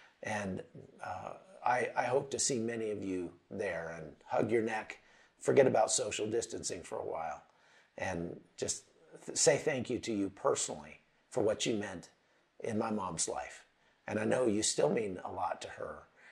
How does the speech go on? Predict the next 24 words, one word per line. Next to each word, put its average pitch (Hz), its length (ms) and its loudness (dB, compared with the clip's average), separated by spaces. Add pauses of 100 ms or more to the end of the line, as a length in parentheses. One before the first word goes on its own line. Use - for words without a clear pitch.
(180)
And 107 400 0
she 160 180 4
prayed 160 380 4
for 156 160 2
you. 160 580 8
I've 123 220 0
been 135 160 2
going 143 260 6
through 143 180 2
her 143 200 6
journals 143 640 4
and, 92 240 -8 (120)
and 82 300 -10 (320)
looking 135 400 2
over 135 600 4
just 131 260 2
her 143 140 0
notes. 123 500 2
She 135 320 0
kept - 240 6
a 110 60 0
lot 120 240 4
of 98 80 -2
notes 117 480 -4